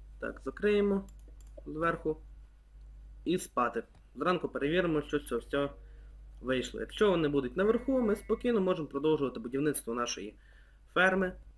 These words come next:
яке вже буде в другій частині, е, цього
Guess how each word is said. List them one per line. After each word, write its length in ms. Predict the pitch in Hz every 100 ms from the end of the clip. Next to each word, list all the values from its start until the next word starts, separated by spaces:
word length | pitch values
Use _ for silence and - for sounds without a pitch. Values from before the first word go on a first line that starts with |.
| - - - - -
яке 200 | - 156
вже 120 | 143
буде 300 | 151 156 151 - 156
в 60 |
другій 240 | 151 156 156
частині, 560 | 147 - 156 151 147 - - - - - - -
е, 300 | 123 127 123
цього 320 | 147 143 139